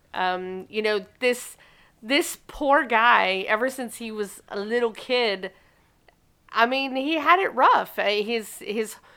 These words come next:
whole family at a very, very young age was basically taken from the Fire Nation. He, you know, had a lot of vengefulness in his heart.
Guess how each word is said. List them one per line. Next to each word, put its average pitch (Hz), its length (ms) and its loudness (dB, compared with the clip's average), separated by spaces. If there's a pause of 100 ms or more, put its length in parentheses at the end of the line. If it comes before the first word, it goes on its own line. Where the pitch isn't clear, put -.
(300)
whole 233 200 2
family 262 600 0
at 220 120 4
a 208 60 2
very, 220 320 0
very 220 300 -2
young 214 280 -2
age 233 680 -6
was 202 360 -6
basically 196 720 -6
taken 262 640 -4
from 214 420 -2
the 214 100 -6
Fire 208 360 2
Nation. 254 540 -6 (440)
He, 214 760 -8 (1700)
you 214 120 -2
know, 226 380 2 (100)
had 220 220 4
a 220 40 -2
lot 220 220 6
of 233 120 0 (600)
vengefulness 262 1120 -2
in 226 160 -4
his 226 180 -6
heart. 247 380 4